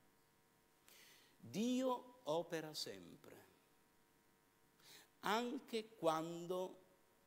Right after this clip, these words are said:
non cambiano le cose come noi vorremmo.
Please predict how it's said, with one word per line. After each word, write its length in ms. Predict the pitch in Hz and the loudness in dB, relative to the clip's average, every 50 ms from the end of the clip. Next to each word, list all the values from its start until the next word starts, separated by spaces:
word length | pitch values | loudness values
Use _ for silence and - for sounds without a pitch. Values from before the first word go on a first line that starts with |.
| _ _ - - _ _ _ _ _ - | _ _ -20 -20 _ _ _ _ _ -6
non 260 | - 139 139 135 123 | -4 -2 -2 -2 -2
cambiano 540 | - 143 131 131 143 143 131 135 135 135 131 | -2 -4 -4 -4 -4 -4 -4 -4 -4 -4 -6
le 140 | 127 131 - | -8 -8 -8
cose 460 | - 104 98 107 - - - - - - - - | -8 -10 -10 -10 -8 -8 -8 -8 -10 -18 -20 -16
come 240 | - - 131 127 110 | -10 -8 -8 -6 -6
noi 240 | 107 113 117 120 120 | -6 -6 -6 -6 -8
vorremmo. 720 | 107 117 113 - 104 101 - - - - - - - | -8 -10 -12 -12 -14 -16 -16 -18 -20 -20 -20 -20 -20